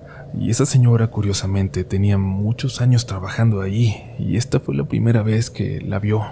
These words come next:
o que le pasó algo raro en general. El metro ya estaba cerrado cuando solo quedábamos nosotros ahí.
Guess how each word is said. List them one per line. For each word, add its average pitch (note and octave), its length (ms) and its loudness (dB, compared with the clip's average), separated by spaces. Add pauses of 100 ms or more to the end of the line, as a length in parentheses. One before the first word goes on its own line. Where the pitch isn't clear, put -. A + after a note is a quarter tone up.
(340)
o A2+ 140 0
que G#2 120 -2
le G2+ 100 -2
pasó G2 380 -4
algo D3 200 0
raro G#2+ 260 0
en G#2 60 0
general. F2+ 560 -2 (1800)
El G2+ 140 0
metro A#2+ 300 4
ya C#3 100 4
estaba A#2+ 280 2
cerrado G2 460 0
cuando F#2 240 -4
solo - 260 -4
quedábamos F2+ 540 -6
nosotros - 460 -8
ahí. F2 280 -8